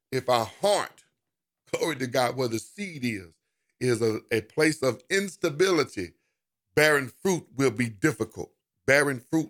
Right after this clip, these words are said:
will be difficult. Prayer and fasting, amen,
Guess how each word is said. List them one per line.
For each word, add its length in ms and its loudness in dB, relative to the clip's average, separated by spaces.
will 160 0
be 100 -4
difficult. 640 -6
Prayer 460 2
and 240 0
fasting, 680 0
amen, 240 0